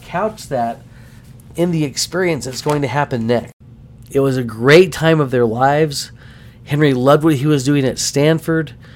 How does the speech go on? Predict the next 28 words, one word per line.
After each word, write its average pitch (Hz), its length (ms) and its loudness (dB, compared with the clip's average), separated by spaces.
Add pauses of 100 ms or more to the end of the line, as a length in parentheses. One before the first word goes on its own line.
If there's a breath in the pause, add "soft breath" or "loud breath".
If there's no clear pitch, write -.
(140)
He - 140 -4
loved 143 240 4
that 147 80 -4
he 131 100 -2
was 139 160 2
given 135 260 0
freedom 143 440 -2
to 127 160 -4
design 127 460 2
his 120 180 -2
courses 151 720 0 (440 loud breath)
in 131 160 0
his 127 180 2
own 143 260 4
way. 147 460 2 (720 loud breath)
I - 40 -2
already 135 200 4
told 139 280 0
you 147 40 0
about 131 220 2
the 131 160 0
M 135 80 2
I 143 120 2
T 151 320 -4
visits. 143 560 -2
He 123 100 -6
was 120 160 -2
also 135 640 2